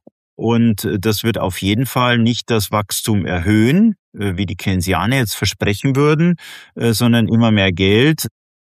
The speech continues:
immer mehr billiges Geld und immer mehr Staatsausgaben lähmen das Wachstum. Also es wird wahrscheinlich so kommen, aber es wird natürlich dann dem Ziel entsprechen, dass Europa stark sein muss. Ja, ein schuldenfinanziertes Europa wird nicht stark sein,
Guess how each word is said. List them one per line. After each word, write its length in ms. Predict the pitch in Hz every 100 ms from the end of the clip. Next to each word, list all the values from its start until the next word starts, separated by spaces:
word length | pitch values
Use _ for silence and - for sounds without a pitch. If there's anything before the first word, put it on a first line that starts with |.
| _ -
immer 300 | 101 117 120
mehr 200 | 107 95
billiges 640 | 82 110 151 151 143 -
Geld 320 | 135 131 135
und 120 | 127 113
immer 220 | 117 113
mehr 140 | 107
Staatsausgaben 1080 | 98 92 90 - 127 110 - 120 120 131 127 - _
lähmen 500 | 90 107 123 139 120
das 220 | 98 -
Wachstum. 800 | 92 90 - - 120 135 156 175 - - _
Also 240 | 113 95 107
es 220 | 98 -
wird 180 | 113 120
wahrscheinlich 520 | 113 117 110 107 -
so 260 | - 110
kommen, 680 | 95 120 143 139 113 139 165 - - _ _ _
aber 180 | - 113
es 120 | 107
wird 140 | 117 123
natürlich 380 | 120 123 117 -
dann 260 | 113 113
dem 460 | 110 104 101 - 90
Ziel 300 | - 123 131
entsprechen, 720 | 95 117 - 120 123 123 120
dass 200 | 113 104
Europa 520 | - 107 107 104 117
stark 420 | 110 - 110 117 -
sein 360 | 110 95 90
muss. 500 | 87 87 80 - - -
Ja, 300 | 98 98 98
ein 160 | 98 92
schuldenfinanziertes 1080 | - 113 127 131 - 120 107 120 107 110 92
Europa 460 | 104 104 98 101
wird 180 | 95 92
nicht 220 | 101 -
stark 360 | - 87 90 -
sein, 460 | - 78 - -